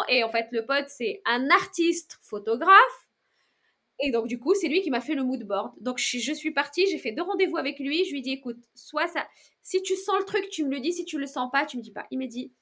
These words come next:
J'ai des idées folles. » J'ai dit : « Ben voilà, je veux des idées folles. Je veux faire voyager la nana. Je veux qu'elle, » j'ai dit, heu, « Les photos dans les palaces, dans les rues de Paris, devant la Tour Eiffel, ça ne m'intéresse absolument pas.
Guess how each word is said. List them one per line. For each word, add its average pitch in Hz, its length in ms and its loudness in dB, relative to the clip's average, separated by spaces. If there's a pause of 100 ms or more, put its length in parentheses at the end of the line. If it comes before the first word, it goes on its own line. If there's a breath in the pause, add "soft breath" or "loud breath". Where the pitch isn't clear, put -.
(960)
J'ai 226 200 -4
des 240 220 -4
idées 214 220 -6
folles. » 214 460 -2
J'ai 220 180 -6
dit : « 214 160 -14
Ben 190 160 -4
voilà, 196 360 -4
je 202 140 -10
veux 240 140 -6
des 214 280 -8
idées 208 220 -6
folles. 185 440 -10 (260 loud breath)
Je 208 160 -4
veux 262 260 -4
faire 226 300 -8
voyager 233 480 -2
la 196 160 -2
nana. 202 400 -4 (240 loud breath)
Je 214 160 -2
veux 254 400 -2 (420 loud breath)
qu'elle, » 254 460 -2 (160)
j'ai 240 160 -6
dit, 277 240 -2
heu, « 233 100 2
Les 262 100 0
photos 294 300 -4
dans 254 100 2
les 262 140 0
palaces, 247 400 2
dans 233 80 -2
les 254 140 0
rues 254 140 -4
de 240 100 -2
Paris, 240 280 -2
devant 214 200 -4
la 214 100 -2
Tour 226 140 -10
Eiffel, 294 240 -4
ça 294 100 -6
ne 247 80 -2
m'intéresse 220 400 -6
absolument 196 460 -10
pas. - 180 -16